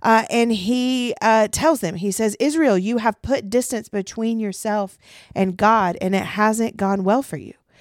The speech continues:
Uh, and so he tells them to repent, which repent is just the big church word for, um, not big church word, but the church word for turning around or,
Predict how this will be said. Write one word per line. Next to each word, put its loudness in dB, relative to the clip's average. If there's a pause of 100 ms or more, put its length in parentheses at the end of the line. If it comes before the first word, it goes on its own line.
(380)
Uh, 4
and 4
so 6
he 6
tells 4
them 4
to 0
repent, 2
which -2 (280)
repent 2
is 2
just 4
the 6
big 4
church -2
word 4
for, 4
um, 2 (580)
not -2
big 0
church -4
word, 4
but 0
the -4
church -2
word 4
for -4
turning 0
around 2
or, -2